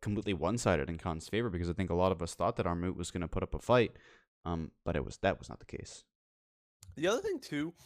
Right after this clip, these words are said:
Speaker 2: about this series is that I didn't think Mad necessarily looked like themselves. So, they've had a lot of games over the whole year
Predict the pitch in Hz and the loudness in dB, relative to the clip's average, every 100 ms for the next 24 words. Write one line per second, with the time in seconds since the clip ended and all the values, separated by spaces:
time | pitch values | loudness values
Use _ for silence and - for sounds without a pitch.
0 | _ _ 147 170 170 170 - 180 180 143 | _ _ 0 0 2 0 2 2 2 2
1 | 139 135 139 135 208 370 - 233 151 135 | 2 2 0 -2 -4 -6 -6 -6 -4 2
2 | 131 143 139 135 135 - 127 127 123 113 | 4 4 2 -6 -8 -6 -4 -2 -4 -4
3 | 110 117 - 117 117 120 - 113 107 117 | -4 -4 -10 -6 -2 -2 -4 -6 -4 0
4 | 113 170 - _ _ _ _ - - 147 | 0 0 -8 _ _ _ _ -8 2 4
5 | 131 123 _ _ _ _ _ _ _ 143 | 4 2 _ _ _ _ _ _ _ 2
6 | 190 233 240 165 135 139 147 131 131 123 | 4 4 4 4 6 6 4 2 2 0
7 | 127 127 127 120 151 131 113 147 113 98 | -2 0 0 2 4 2 0 -2 -2 -4